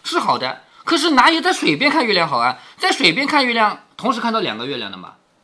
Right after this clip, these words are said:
是吧？他说：“我们不要在这个地方，在山上赏月虽好，终不及近水赏月更好。”你知道这个山坡底下就有池沿，池沿就是池塘的边沿嘛。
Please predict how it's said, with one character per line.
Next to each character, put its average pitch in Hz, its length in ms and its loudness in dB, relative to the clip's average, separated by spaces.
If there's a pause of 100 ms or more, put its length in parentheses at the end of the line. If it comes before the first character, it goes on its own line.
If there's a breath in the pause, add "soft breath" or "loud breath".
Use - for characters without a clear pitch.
(180)
是 - 100 -12
吧？ 120 280 0 (1160 soft breath)
他 240 120 2
说 269 380 10
：“我 147 140 4
们 226 140 2
不 277 80 4
要 294 100 8
在 233 120 4
这 294 100 -4
个 262 80 -2
地 170 80 -2
方， 123 240 -2 (160 soft breath)
在 269 100 4
山 359 180 8
上 269 140 6
赏 147 240 2
月 180 140 0
虽 285 240 -4
好， 101 300 0 (140)
终 381 280 6
不 381 80 2
及 196 500 -2
近 320 260 4
水 143 300 -2
赏 113 220 -2
月 113 100 -6
更 120 180 -8
好。” - 260 -6 (140 loud breath)
你 196 140 4
知 277 140 -4
道 277 160 10
这 320 80 -2
个 311 100 0
山 359 220 6
坡 320 160 0
底 - 160 -2
下 220 420 6
就 302 160 0
有 180 140 2
池 196 460 -2
沿， 147 440 -2 (220 soft breath)
池 262 220 0
沿 254 140 2
就 233 100 0
是 214 100 -4
池 226 260 -2
塘 180 160 0
的 175 120 0
边 240 300 -2
沿 101 160 -6
嘛。 123 260 0